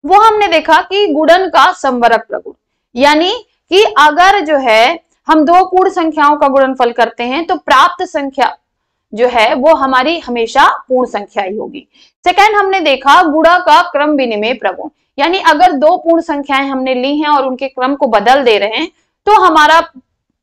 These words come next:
जो गुणनफल है उस पर कोई भी प्रभाव नहीं पड़ रहा है। नेक्स्ट हमने देखा शून्य का गुणन प्रगुण, यदि हम किसी पूर्ण संख्या में शून्य से गुणनफल करते हैं तो प्राप्त संख्या हमेशा शून्य ही होगी।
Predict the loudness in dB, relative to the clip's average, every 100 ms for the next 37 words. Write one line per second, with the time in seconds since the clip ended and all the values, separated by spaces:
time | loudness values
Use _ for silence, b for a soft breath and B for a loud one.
0 | _ -6 0 0 0 2 4 4 4 2
1 | 2 0 -2 -2 -2 0 -2 -2 -4 -4
2 | 2 2 2 -4 -4 -4 -4 -4 -2 -2
3 | -4 -10 _ _ -2 0 0 0 -2 -2
4 | -2 -2 -2 -2 -2 -2 0 0 2 2
5 | 2 0 -2 -6 -10 -12 -14 _ _ -4
6 | -2 0 -2 -4 -4 -6 -2 -2 -2 -4
7 | -2 0 0 -4 -6 -4 -2 -4 0 0
8 | 0 -4 -2 -2 -4 -6 -6 -6 -4 0
9 | 0 0 -6 -10 -10 -4 -4 -4 -6 -8
10 | -8 -4 -4 -6 -10 -12 -12 -12 -16